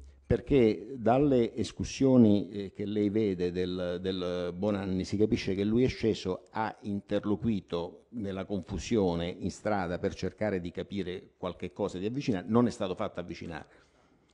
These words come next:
Non è stato fatto avvicinare. Poi però noi troviamo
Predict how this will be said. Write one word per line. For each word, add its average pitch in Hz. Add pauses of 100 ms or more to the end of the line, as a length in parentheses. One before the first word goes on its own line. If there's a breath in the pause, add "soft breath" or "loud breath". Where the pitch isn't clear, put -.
Non 110
è 104
stato 95
fatto 90
avvicinare. - (440 soft breath)
Poi 185
però 139
noi 165
troviamo 101